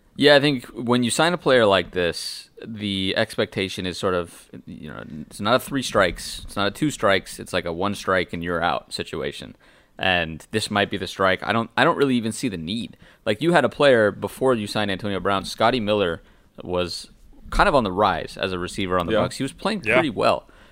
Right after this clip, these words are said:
Speaker 1: um, to the point where people were picking up on, picking him up as a fantasy option with some injuries on that team, and he, he had some good games. So I, I'm not really sure there was the need initially to sign Antonio Brown. I mean, it is enticing. You're kinda going all in, right? You got Tom Brady, who's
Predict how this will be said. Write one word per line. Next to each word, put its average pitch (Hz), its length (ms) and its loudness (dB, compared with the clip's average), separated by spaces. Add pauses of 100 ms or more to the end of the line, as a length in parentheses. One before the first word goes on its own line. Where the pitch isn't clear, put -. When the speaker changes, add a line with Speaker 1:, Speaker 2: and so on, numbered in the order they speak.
(140)
Speaker 1:
um, 90 560 2
to - 80 -16
the 117 80 -2
point 160 180 -2
where 135 100 -4
people 131 280 -2
were 110 120 0
picking - 280 -4
up 113 100 0
on, 104 200 -2 (180)
picking 135 300 -2
him 117 80 0
up 117 140 0
as 107 120 -4
a 90 60 -6
fantasy - 420 -4
option 85 320 -4
with 87 120 -6
some - 140 -10
injuries 92 340 -4
on 87 120 -4
that 82 160 -6
team, 135 260 -4
and 92 120 -6
he, 110 100 -6
he 127 180 -6
had 170 140 -4
some 180 120 -10
good 165 240 -8
games. 165 340 -6 (340)
So 123 420 2 (400)
I, - 60 -10 (100)
I'm 151 160 -2
not 185 160 2
really 175 180 4
sure 147 480 4
there 123 140 2
was 117 300 4
the 131 100 -2
need 123 260 0
initially 139 340 -2
to 139 80 -4
sign 143 200 -2
Antonio 143 280 -4
Brown. 147 180 0
I 127 60 2
mean, 120 140 2
it 117 80 2
is 135 160 2
enticing. 107 500 0
You're 101 120 -2
kinda 113 200 -4
going 104 220 0
all 92 260 0
in, 95 180 -2
right? 92 200 0
You 92 80 -6
got 92 180 -2
Tom 92 200 -4
Brady, 90 240 -2
who's 87 180 -8